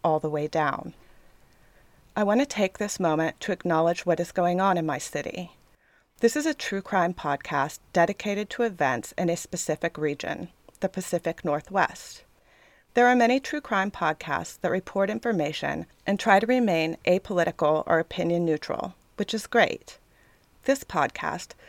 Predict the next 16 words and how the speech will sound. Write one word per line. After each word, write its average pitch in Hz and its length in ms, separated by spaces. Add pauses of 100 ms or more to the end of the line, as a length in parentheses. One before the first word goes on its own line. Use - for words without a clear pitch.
(140)
seeks - 360
to 262 120
look 185 240
at 190 80
the 208 60
confluence 196 720
of 208 80
events 165 480
that - 200
lead 220 220
to 190 100
the 165 60
crimes 156 460
discussed - 720
for - 160
context. - 800